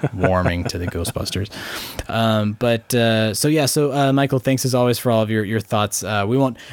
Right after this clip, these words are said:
Speaker 2: I, I will bring up your, uh, theory about Death because Death does factor into issue number four here, so I think we'll get into that. But,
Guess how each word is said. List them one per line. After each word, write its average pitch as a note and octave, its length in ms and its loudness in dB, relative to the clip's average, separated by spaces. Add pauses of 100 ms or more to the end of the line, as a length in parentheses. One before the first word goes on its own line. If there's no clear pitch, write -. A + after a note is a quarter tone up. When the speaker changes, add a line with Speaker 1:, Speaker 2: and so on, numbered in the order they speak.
Speaker 2:
I, C3 140 0
I D3+ 180 0
will D#3+ 220 2
bring D#3+ 200 0
up D3+ 160 0
your, C#3+ 400 2
uh, B2 200 0
theory C#3 300 2
about B2 280 -2
Death B2 300 0
because A2+ 320 -2
Death A#2 280 0
does A#2 220 0
factor A#2 400 0
into A#2 260 0
issue A#2+ 240 -2
number A#2 240 2
four A2+ 300 -2
here, B2 320 0
so A2 220 -2
I G#2 40 0
think G#2+ 200 -4
we'll A2 80 0
get G2+ 160 -2
into G2+ 240 -2
that. G2 340 -4
But, F#2+ 260 -6